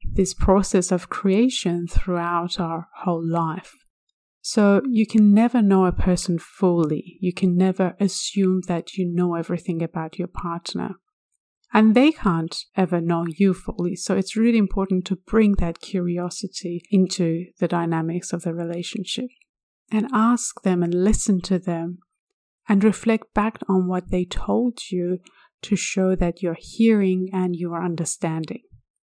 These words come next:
So again, those active listening skills. The other suggestion is the idea of differentiation. And this is something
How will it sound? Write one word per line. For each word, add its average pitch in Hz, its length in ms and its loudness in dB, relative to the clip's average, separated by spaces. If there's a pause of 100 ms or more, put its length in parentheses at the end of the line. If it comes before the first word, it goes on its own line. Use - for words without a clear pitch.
So - 200 0
again, 170 400 -4 (200)
those 180 300 0
active 180 340 -2
listening 180 480 -4
skills. - 600 -12 (1900)
The 240 120 4
other 285 280 4
suggestion 185 840 0 (200)
is 196 480 0 (600)
the 220 140 -2
idea 208 640 2
of 180 220 -2
differentiation. 180 1200 -4
And 190 140 0
this 226 200 0
is 240 100 -2
something 196 380 0